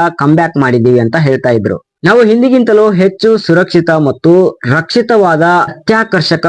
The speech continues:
ವೇದಿಕೆಯೊಂದಿಗೆ ಹಿಂದಿರುಗುತ್ತಿದ್ದೇವೆ. ಬಳಕೆದಾರರ ಪ್ಲಾಟ್‌ಫಾರ್ಮ್ ಅನ್ನು ಹೆಚ್ಚು ಆಕರ್ಷಿತವಾಗಿ ಮತ್ತು ಸುಲಭವಾಗಿ ಬಳಸಲು ಬರುವಂತೆ ಕೆಲಸ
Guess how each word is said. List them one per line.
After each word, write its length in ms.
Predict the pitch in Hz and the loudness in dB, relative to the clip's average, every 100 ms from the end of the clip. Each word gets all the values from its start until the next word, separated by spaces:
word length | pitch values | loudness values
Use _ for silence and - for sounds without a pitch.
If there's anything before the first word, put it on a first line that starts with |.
| 160 | 0
ವೇದಿಕೆಯೊಂದಿಗೆ 880 | 131 165 170 170 143 131 131 170 | 2 2 0 0 0 0 0 2
ಹಿಂದಿರುಗುತ್ತಿದ್ದೇವೆ. 1000 | 160 151 175 170 139 143 131 113 117 101 - - _ 117 | 2 2 2 2 0 -2 -2 -2 0 -2 -4 -12 _ -2
ಬಳಕೆದಾರರ 760 | 156 220 240 226 202 160 180 | 0 0 0 0 0 0 0
ಪ್ಲಾಟ್‌ಫಾರ್ಮ್ 680 | 185 - 156 185 - 208 190 | -2 -2 -2 -2 -2 0 0
ಅನ್ನು 300 | 147 151 175 | 2 2 2
ಹೆಚ್ಚು 380 | 160 156 - 208 | 2 0 0 -4
ಆಕರ್ಷಿತವಾಗಿ 1200 | - 123 127 190 190 190 175 139 120 143 160 - 135 | -2 -4 -4 -2 -2 0 0 0 0 2 2 0 -4
ಮತ್ತು 240 | 151 196 | -4 -2
ಸುಲಭವಾಗಿ 680 | 202 160 180 196 202 170 170 | -2 0 0 0 0 2 0
ಬಳಸಲು 460 | 147 131 139 143 139 | 0 -2 -2 0 0
ಬರುವಂತೆ 560 | 120 120 113 156 185 | 0 0 -2 0 -2
ಕೆಲಸ 360 | 180 - 139 147 | -2 -4 -4 -2